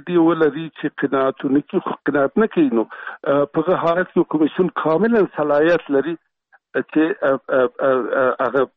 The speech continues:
ابتدایي پایلې دي د ټول ټاکنو، ا، پر بنا د دغه ولایاتو چې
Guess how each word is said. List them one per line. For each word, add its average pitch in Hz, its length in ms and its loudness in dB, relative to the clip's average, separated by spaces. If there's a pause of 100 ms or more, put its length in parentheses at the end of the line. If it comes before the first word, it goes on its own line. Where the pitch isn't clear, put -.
(340)
ابتدایي 151 500 0 (120)
پایلې 175 400 0
دي 131 140 -2 (600)
د - 80 -4
ټول 139 220 0 (120)
ټاکنو، 180 400 2 (640)
ا، 139 220 2 (340)
پر 151 220 0
بنا 175 260 4
د 165 240 0
دغه - 300 0 (400)
ولایاتو 143 640 0
چې - 140 -10